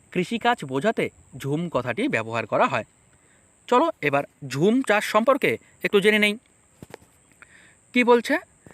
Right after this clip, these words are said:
ঝুম চাষ হলো এক প্রকারের স্থানান্তর কৃষির উদাহরণ।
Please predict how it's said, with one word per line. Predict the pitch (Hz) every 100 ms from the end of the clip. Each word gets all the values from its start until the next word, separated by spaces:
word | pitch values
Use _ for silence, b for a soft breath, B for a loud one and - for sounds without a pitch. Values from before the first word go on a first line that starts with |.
| B B -
ঝুম | 127 156 240 277
চাষ | 269 254 -
হলো | 208 262 -
এক | 143 -
প্রকারের | 220 247 226 117 - _
স্থানান্তর | - - 175 165 160 196
কৃষির | - 120 - -
উদাহরণ। | 131 117 110 104